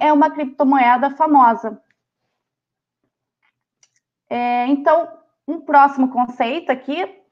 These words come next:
vai ser os sistemas centralizados e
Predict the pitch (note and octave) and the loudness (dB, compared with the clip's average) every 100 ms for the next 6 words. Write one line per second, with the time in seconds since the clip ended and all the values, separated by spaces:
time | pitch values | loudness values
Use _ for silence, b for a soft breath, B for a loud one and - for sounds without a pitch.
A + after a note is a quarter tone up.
0 | _ A#3+ C4+ C4+ D4 C#4+ C#4+ D#4 D4+ - | _ -6 -6 -4 -4 -2 -4 -6 -8 -4
1 | C#4 C4 C4 C4 E4+ E4+ C#4 B3+ G#3+ G3+ | 0 2 0 0 -4 2 0 0 0 2
2 | G#3 B3 D#4+ - _ _ _ _ _ _ | 2 0 -6 -16 _ _ _ _ _ _
3 | _ - C#4+ D4 D4 | _ -8 -4 -2 -4